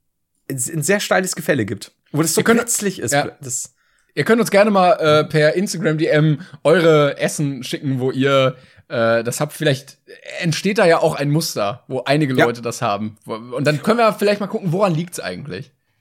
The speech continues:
Speaker 1: Richtig. Und A, das und B, können wir bestimmte Leute aus dieser Essenfraktion oder Essensekel-Gefälle-Fraktion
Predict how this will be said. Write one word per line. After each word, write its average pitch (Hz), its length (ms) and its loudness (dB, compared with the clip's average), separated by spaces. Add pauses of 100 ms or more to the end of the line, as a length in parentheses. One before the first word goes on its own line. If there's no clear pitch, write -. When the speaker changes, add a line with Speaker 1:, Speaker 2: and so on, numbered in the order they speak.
(320)
Speaker 1:
Richtig. 147 400 -4 (240)
Und 170 220 -2 (200)
A, 143 160 2
das 156 320 0
und 151 200 -6
B, 156 160 2
können 160 400 -2
wir 160 200 0
bestimmte 147 760 -6
Leute 160 320 0
aus 147 140 -4
dieser 139 200 -2
Essenfraktion 156 800 -6
oder 143 160 -2
Essensekel-Gefälle-Fraktion 151 1800 -2